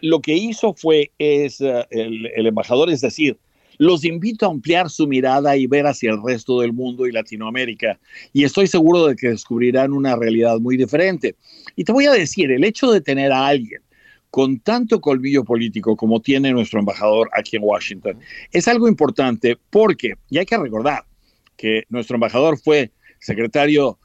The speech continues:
de Gobernación en otras administraciones y fue secretario también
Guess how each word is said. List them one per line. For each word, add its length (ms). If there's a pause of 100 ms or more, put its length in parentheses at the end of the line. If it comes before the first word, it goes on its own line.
(240)
de 140
Gobernación 800
en 100
otras 260
administraciones 920
y 40
fue 160
secretario 600
también 380